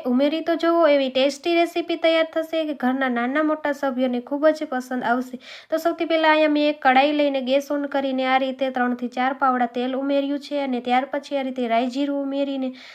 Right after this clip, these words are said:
થોડી એવી હિંગ ઉમેરીને આ રીતે કાચા ટમેટા ઉમેરી દીધા છે. ત્યાર પછી તેને આ રીતે સરસ રીતે આ રીતે મિક્સ કરી લેવાના છે.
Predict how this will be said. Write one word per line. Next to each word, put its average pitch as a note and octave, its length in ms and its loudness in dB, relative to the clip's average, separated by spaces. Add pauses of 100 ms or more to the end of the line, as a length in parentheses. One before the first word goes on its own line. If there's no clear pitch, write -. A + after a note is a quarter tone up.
(120)
થોડી B3 320 -2
એવી B3 220 0
હિંગ C4 260 0
ઉમેરીને C#4 540 -2
આ B3 140 2
રીતે C4 260 -2
કાચા B3 380 0
ટમેટા B3+ 480 -2
ઉમેરી B3+ 360 0
દીધા A#3+ 320 -4
છે. A#3+ 240 -10
ત્યાર C#4 260 2
પછી D4 220 -4
તેને B3+ 300 -2
આ B3 120 2
રીતે C4 280 -4
સરસ C#4 440 -4
રીતે C4 240 -4
આ A#3+ 100 0
રીતે A#3+ 200 -6
મિક્સ B3 300 -4
કરી A#3+ 280 -2
લેવાના A3+ 480 -2
છે. A3 260 -12